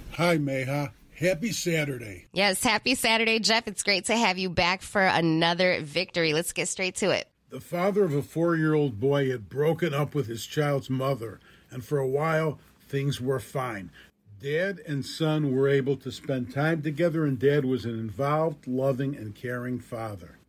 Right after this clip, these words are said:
Speaker 1: But over time, his ex would keep his son away from him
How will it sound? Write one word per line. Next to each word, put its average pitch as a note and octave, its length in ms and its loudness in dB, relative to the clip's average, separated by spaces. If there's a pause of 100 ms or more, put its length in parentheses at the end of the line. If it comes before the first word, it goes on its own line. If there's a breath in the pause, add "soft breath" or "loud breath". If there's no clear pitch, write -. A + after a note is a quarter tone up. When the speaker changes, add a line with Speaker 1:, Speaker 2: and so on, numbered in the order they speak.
Speaker 1:
But A2+ 120 -12
over B2 260 -10
time, F3+ 540 -2 (260 soft breath)
his A2+ 260 -4
ex D3+ 280 0
would B2+ 120 -4
keep - 280 0
his C#3+ 200 -2
son C#3+ 200 2
away C3+ 340 4
from C#3 280 0
him B2+ 280 0